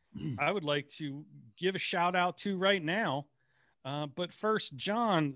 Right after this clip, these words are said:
Speaker 2: the show itself is brought to you by who?
Speaker 1: So
Speaker 2: Our friends where?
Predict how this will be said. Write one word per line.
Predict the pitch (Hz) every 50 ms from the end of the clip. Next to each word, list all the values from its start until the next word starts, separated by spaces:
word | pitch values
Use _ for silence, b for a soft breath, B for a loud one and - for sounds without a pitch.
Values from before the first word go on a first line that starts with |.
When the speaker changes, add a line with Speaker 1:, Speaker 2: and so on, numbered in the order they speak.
| 127 131
Speaker 2:
the | 139 165
show | 151 - - - - 247 269 285 240 175 156 151 175
itself | 165 160 - - - - 247 247 233 190 156 - 165
is | 139 131 127
brought | 120 - 151 165 190 226 214 _ -
to | - 165
you | 139 131 131 131 131 127
by | 117 - 113 117 120 123 143 190 220 214 - _ _ _ _ _ - - _ _ _ _ - - -
who? | 277
Speaker 1:
So | 254 - 170 156 139
Speaker 2:
Our | 139 147
friends | 143 - - 196 196 208 208 208 202 160 147
where? | 127 139 170 208 262 285 277